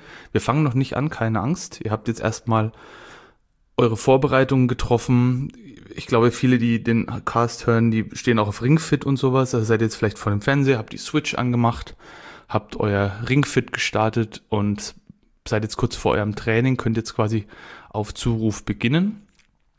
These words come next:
Und ganz wichtig, um nicht gleich wieder die Motivation zu verlieren und gerade auch für die Personen,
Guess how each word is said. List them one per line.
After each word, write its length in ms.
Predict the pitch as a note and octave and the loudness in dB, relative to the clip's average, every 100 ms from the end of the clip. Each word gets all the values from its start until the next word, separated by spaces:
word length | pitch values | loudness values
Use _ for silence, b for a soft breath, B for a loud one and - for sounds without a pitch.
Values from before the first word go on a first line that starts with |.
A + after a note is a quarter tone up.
| _ _ _ - B B B B | _ _ _ -20 B B B B
Und 100 | A2+ | -2
ganz 320 | G2+ B2 A#2+ | 2 2 0
wichtig, 600 | A#2 - B2+ A#2+ - - _ - | -2 0 -2 -2 -4 -16 _ -2
um 140 | A2+ | 2
nicht 200 | A2+ - | 2 2
gleich 320 | G2+ G#2+ A#2 | 2 2 2
wieder 140 | A#2+ A2+ | 0 0
die 100 | A2 | 2
Motivation 600 | A2 A2 G#2+ G2+ A2+ G#2 | 2 2 0 -2 -2 -2
zu 100 | A2 | -4
verlieren 540 | - G#2 G#2 A#2+ C3 | -6 -4 0 2 2
und 100 | A2+ | 0
gerade 300 | - G2+ G#2+ | 0 2 2
auch 160 | C#2+ - | 0 -2
für 160 | - - | -8 -8
die 160 | A2+ | -8
Personen, 600 | - A#2 A#2 A2+ A2 G#2+ | -2 -2 0 0 0 -2